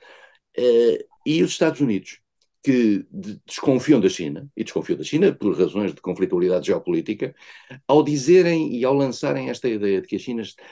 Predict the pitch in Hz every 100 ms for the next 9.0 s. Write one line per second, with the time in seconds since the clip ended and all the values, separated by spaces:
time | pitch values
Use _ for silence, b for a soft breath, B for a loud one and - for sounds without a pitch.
0 | B - 135 151 143 131 117 107 98 92
1 | - 107 101 98 107 104 110 92 107 95
2 | 90 98 104 101 92 85 113 135 - 110
3 | 95 82 78 b b b - - - 90
4 | 117 104 107 95 80 71 b b - 101
5 | 95 92 123 104 95 87 98 90 - 104
6 | - _ b b b - - 170 175 -
7 | _ - - 165 139 160 151 - - 196
8 | 180 170 151 147 135 131 - 113 92 90